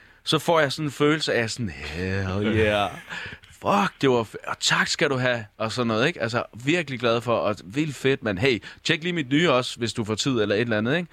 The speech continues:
Speaker 1: Og den energi, som jeg så sender ud der, den sender han så videre til et eller andet, "Hej, mødte sgu Jepper," eller et eller andet. Og det er jo, det er jo det, der gør, at gode ting kan ske for en, ikke? Det er jo, når man ligesom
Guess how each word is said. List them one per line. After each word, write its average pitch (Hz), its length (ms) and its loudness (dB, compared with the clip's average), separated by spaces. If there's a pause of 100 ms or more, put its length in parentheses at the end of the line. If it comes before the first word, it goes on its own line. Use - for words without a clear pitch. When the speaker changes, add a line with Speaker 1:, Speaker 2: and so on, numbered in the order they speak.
(380)
Speaker 1:
Og - 220 -4
den 202 180 2
energi, 139 640 -6
som 120 180 -2
jeg 131 120 2
så 139 80 -6
sender 135 260 0
ud 139 180 0
der, 123 260 0 (160)
den 147 140 2
sender 120 340 2
han 120 240 -4
så 135 140 -2
videre 117 280 0
til 110 160 -2
et 107 80 4
eller 107 200 0
andet, 107 220 -2
"Hej, 101 220 -2
mødte 117 260 -2
sgu - 180 -12
Jepper," 113 400 -2
eller 87 220 -6 (240)
et 78 80 -6
eller 117 160 -6
andet. 107 160 -8 (200)
Og 117 160 -2
det 156 60 2
er 175 40 4
jo, 175 100 4 (760)
det - 20 4
er 135 40 4
jo 131 40 4 (100)
det, 175 180 2
der 139 80 2
gør, 120 320 2 (1400)
at 113 180 0
gode 139 260 2
ting 127 220 -2
kan 104 80 -6
ske 131 300 -2
for 101 120 -4
en, 92 200 -2
ikke? 127 220 -4
Det 123 80 2
er 123 80 4
jo, 113 200 0
når 110 120 -2
man 104 140 -2
ligesom 117 340 -6